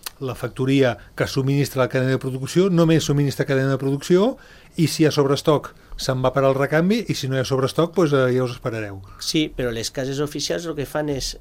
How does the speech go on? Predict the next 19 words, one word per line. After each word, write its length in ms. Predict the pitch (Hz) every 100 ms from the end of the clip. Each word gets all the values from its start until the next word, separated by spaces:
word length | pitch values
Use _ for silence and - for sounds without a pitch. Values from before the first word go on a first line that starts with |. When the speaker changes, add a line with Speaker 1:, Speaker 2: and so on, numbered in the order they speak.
| 143
Speaker 2:
eh, 240 | 120 117 -
tenen 240 | 131 147
un 80 | 139
termini 400 | 139 135 139 143 139
de 80 | 139
temps 400 | 165 220 247 -
de 240 | 113 110 117
deu 200 | 139 151
anys 320 | 180 277 - - - - -
perquè 240 | - 120 120
no 140 | 127
pugui 160 | 143 143
sortir 320 | - 135 139
aquesta 380 | 131 127 135 127
peça 380 | 143 143 170 - -
al 160 | 113 -
paral·lel, 400 | 107 117 139 - - - -
al 160 | 113
mercat. 400 | 107 104 139 143